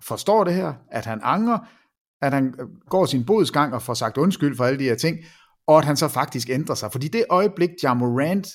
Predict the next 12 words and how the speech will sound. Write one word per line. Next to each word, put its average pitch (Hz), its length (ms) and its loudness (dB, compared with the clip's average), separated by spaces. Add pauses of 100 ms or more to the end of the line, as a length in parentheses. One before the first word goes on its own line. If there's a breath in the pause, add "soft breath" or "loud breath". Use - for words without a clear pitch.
ændrer 120 280 -4
sig, - 180 -10 (460)
så 185 160 2
tror 185 340 2
jeg 120 180 2
også, 131 400 -2
at 113 140 -8
hans 131 200 -4
posse - 540 -2
vil 113 140 -4
ændre 101 320 -8
sig. - 180 -14